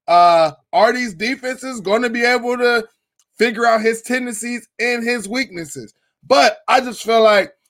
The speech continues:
Florida being Florida, they always have top prospects,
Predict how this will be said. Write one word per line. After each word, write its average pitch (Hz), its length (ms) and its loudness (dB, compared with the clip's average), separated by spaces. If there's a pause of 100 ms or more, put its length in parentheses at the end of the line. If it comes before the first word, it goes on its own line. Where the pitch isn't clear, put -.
(300)
Florida 247 440 4
being 214 320 0
Florida, 214 520 0 (220)
they 175 120 -6
always 220 380 2
have 202 500 -2 (300)
top 214 320 -2
prospects, 202 760 0